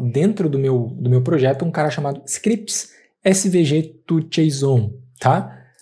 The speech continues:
Beleza, antes de eu mostrar como é que ele funciona, deixa eu explicar uma outra coisa. Tem um carinha chamado S V G O, que é uma biblioteca que eu utilizo pra otimizar o S V G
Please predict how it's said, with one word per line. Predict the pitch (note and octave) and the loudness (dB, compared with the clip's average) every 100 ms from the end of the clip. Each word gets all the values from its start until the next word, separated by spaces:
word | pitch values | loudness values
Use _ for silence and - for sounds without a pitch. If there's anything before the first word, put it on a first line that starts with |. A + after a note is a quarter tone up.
| _ | _
Beleza, | C3 F3+ D3+ A2 G#2 - - | 2 6 6 4 0 -8 -2
antes | A3 B3+ | -2 2
de | G3+ | 2
eu | |
mostrar | E3+ C#3 D#3 C3+ - - _ | 2 2 0 0 -2 -18 _
como | - B2 | -2 0
é | |
que | B2 | 0
ele | A2+ | -4
funciona, | A2 G2 F3 D#3 G2+ - _ _ _ | -8 -6 -2 -2 -4 -10 _ _ _
deixa | D3 E3 | 0 2
eu | G3 | 2
explicar | F#3+ G3 F3+ | 0 -2 0
uma | F3 | 0
outra | G3 B3 | 0 -2
coisa. | - C#3 G#2 G2 - - - - _ | 2 2 2 -2 -12 -18 -18 -20 _
Tem | - | 2
um | B3 | 4
carinha | F#3+ E3+ F3+ | 4 4 4
chamado | E3+ D#3 D#3 - | 4 2 2 0
S | F#3+ F#3+ D#3+ | 0 0 0
V | C3+ B2+ | 2 4
G | A#2+ A#2+ - - | 2 -2 -2 2
O, | C#3+ G3 - - _ _ _ _ _ _ _ _ _ _ _ _ _ _ _ _ | 2 2 -4 -14 _ _ _ _ _ _ _ _ _ _ _ _ _ _ _ _
que | E3+ | 2
é | |
uma | E3+ D#3+ | 4 6
biblioteca | D#3 D#3 D3 C#3+ | 4 2 0 -2
que | C#3+ | -2
eu | |
utilizo | C#3 B2+ F3 C#3 C#3 - _ _ _ _ _ _ | 0 2 2 2 -2 -14 _ _ _ _ _ _
pra | E3 E3+ F#3 - | 2 2 0 0
otimizar | G3 G3 A3 G#3 D3 G3 | 2 2 4 4 6 4
o | B3 | 4
S | - | 2
V | F#3 F3 | 2 2
G | A#2+ C#3 G3 | 4 2 0